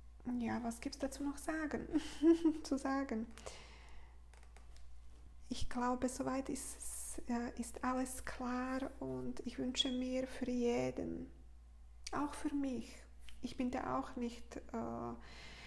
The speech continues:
ich lasse mich manchmal auch noch, ähm, in, äh, in den Geschehen <laughs> reinziehen, wo,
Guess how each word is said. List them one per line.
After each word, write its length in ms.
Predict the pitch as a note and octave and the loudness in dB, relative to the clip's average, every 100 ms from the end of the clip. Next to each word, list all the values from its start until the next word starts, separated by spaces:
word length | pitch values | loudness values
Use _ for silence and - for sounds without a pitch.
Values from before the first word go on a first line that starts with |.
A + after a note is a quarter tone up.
| - | -6
ich 160 | B3+ - | -4 -2
lasse 280 | A#3+ A#3+ C4 | -2 0 -2
mich 180 | B3 C4 | 0 0
manchmal 400 | B3+ B3+ A#3+ - | -2 0 -2 0
auch 300 | - C4 - | 0 0 0
noch, 200 | B3+ B3 - - | -2 -4 -6 -4
ähm, 1300 | A#3 A#3 A#3 A3+ A3+ A#3 A#3+ A#3+ E2 - - E2+ E2+ - - - - - - - - - - - - - | -2 -2 -2 -2 -2 -4 -4 -4 -4 -6 -6 -6 -8 -8 -8 -8 -10 -10 -14 -16 -14 -14 -14 -14 -14 -4
in, 360 | A#3+ A#3+ A#3 A#3 | -2 0 -2 -2
äh, 260 | - A#3 - - - - - - - - | -2 -4 -6 -12 -12 -14 -14 -14 -14 2
in 120 | A#3 | 2
den 200 | A#3 A3 | 4 2
Geschehen 640 | A3+ - - B3 C4 C#4+ A#3 | 2 2 6 6 12 12 12
<laughs> 20 | |
reinziehen, 960 | A3 A3 C#4+ D4+ - A#3 A3+ A#3 A#3 A3 | 10 6 4 4 2 0 2 2 0 0
wo, 920 | G#3+ G#3+ G#3+ G#3 G#3+ - - A#3 | 0 0 -2 -2 -2 -4 -4 -4